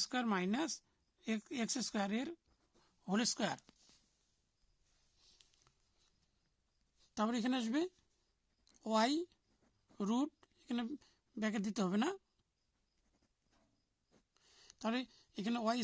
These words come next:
স্কয়ার মাইনাস এখানে রুটটি উঠে যাবে, তাহলে ওয়াই স্কয়ার মাইনাস আর মাইনাস হবে প্লাস এক্স স্কয়ার। এখানে মাইনাস আর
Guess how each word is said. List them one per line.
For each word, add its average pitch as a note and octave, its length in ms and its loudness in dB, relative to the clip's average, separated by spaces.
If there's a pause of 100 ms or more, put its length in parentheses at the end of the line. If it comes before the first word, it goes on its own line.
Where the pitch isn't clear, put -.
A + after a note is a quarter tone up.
স্কয়ার B3+ 300 0 (560)
মাইনাস G3+ 300 2 (100)
এখানে A#3 180 2 (420)
রুটটি G#3+ 280 0
উঠে A3+ 180 4
যাবে, F3+ 200 0
তাহলে G3+ 240 0
ওয়াই G#3 140 2 (120)
স্কয়ার B3+ 300 0 (480)
মাইনাস G#3 340 2
আর G3+ 120 2
মাইনাস F#3+ 320 2
হবে A3+ 160 -2 (520)
প্লাস A3 260 0 (680)
এক্স - 120 0 (100)
স্কয়ার। D#3+ 260 -2 (640)
এখানে G#3+ 260 0
মাইনাস G#3 320 2
আর A3+ 60 2